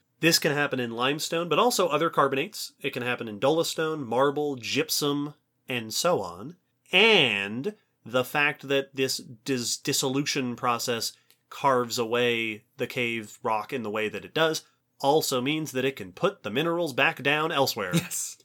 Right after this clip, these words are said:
Speaker 1: Which is how you get cave formations, also called speleothems.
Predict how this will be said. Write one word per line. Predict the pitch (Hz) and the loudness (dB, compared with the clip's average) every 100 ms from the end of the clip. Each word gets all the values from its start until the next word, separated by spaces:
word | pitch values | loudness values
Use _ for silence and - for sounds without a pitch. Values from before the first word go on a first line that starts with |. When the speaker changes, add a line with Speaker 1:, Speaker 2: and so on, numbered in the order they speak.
| _ | _
Speaker 1:
Which | - 139 123 | 2 2 2
is | 107 - | -4 2
how | 151 143 | 6 6
you | 127 113 | 4 2
get | 147 233 - - _ _ _ | 4 4 2 -10 _ _ _
cave | - 175 147 | 4 4 4
formations, | - 123 107 95 - - - - _ _ _ _ _ | 2 0 0 -4 -10 -10 -8 -8 _ _ _ _ _
also | 131 123 123 147 | 0 2 2 -2
called | 139 113 110 123 | -2 -2 -2 -2
speleothems. | - 285 269 196 127 135 110 90 - - | 0 0 4 4 4 2 -2 -4 -8 -8